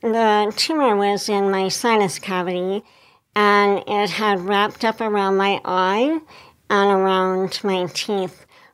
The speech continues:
So once they open you up and it's in that place, they can't really leave your eye hanging or, or anything. It had to be all resected and margins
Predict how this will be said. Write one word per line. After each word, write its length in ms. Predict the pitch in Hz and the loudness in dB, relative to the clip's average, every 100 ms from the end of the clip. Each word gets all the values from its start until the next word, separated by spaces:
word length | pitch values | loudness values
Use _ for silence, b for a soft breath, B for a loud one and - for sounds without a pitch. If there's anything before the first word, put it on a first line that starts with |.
| - | -10
So 580 | - 233 220 214 220 - | -2 2 4 4 2 -2
once 380 | 233 240 269 - | 0 2 2 0
they 160 | 302 | 0
open 300 | 254 247 214 | 0 0 0
you 80 | 202 | 2
up 240 | 196 202 214 | 2 0 -2
and 140 | 190 | -2
it's 220 | 190 - | -2 -4
in 180 | 220 220 | -2 0
that 360 | 208 190 180 - B B - | 0 0 -2 -8 B B -12
place, 580 | - 214 208 190 - - B B | -4 0 0 -2 -6 -10 B B
they 160 | 226 226 | -2 -2
can't 400 | 226 240 240 240 | -2 -2 -2 0
really 340 | 254 240 214 | 2 4 2
leave 680 | 196 196 208 214 208 208 190 | 2 0 2 2 2 0 -4
your 220 | 190 190 - | -4 -4 -2
eye 640 | 196 190 180 180 170 180 - b b | 0 2 2 0 -2 -6 -12 b b
hanging 920 | - 208 190 185 185 185 180 175 175 | -8 -2 0 0 -2 -2 -4 -4 -6
or, 640 | - 196 185 175 165 160 165 b b b _ | -4 -4 -2 -4 -4 -6 -10 b b b _
or 120 | 202 | -2
anything. 500 | 190 202 208 - 190 | 0 0 0 -2 -2
It 120 | 180 | -2
had 260 | 165 202 190 | -4 -4 -4
to 100 | - | -4
be 160 | 226 202 | -4 -2
all 520 | 165 202 196 196 196 B B B | 0 0 0 -2 -4 B B B
resected 880 | 220 214 - 208 190 - 247 254 240 | -2 -2 0 -2 -2 -2 0 2 2
and 260 | 208 196 | 2 2
margins 960 | 202 202 202 - 214 202 202 202 196 | 2 2 0 -2 0 0 0 -2 -4